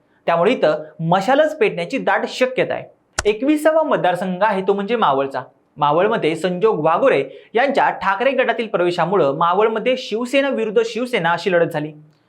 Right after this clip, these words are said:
बारणे तगडे उमेदवार असले तरी राष्ट्रवादी अजित पवार गटाचा अंतर्गत विरोध इथं लपून राहिला नव्हता. अजित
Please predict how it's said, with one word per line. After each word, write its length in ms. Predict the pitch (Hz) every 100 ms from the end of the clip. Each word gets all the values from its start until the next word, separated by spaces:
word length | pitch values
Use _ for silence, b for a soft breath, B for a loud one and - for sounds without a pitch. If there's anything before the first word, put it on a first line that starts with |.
| _
बारणे 360 | 156 165 175 247
तगडे 400 | 254 208 196 285
उमेदवार 340 | 262 196 180
असले 360 | 180 208 170 127 B B B
तरी 180 | 277 277
राष्ट्रवादी 640 | 220 208 - 294 294 294
अजित 240 | - 277 190
पवार 260 | 180 175
गटाचा 340 | 175 185 190 196
अंतर्गत 460 | 180 165 185 185 151
विरोध 280 | 233 208 160 B B
इथं 220 | 240 311
लपून 420 | 247 196 196 254
राहिला 200 | 220 160
नव्हता. 320 | 147 139 127 127 _ _ _ _
अजित 260 | 175 170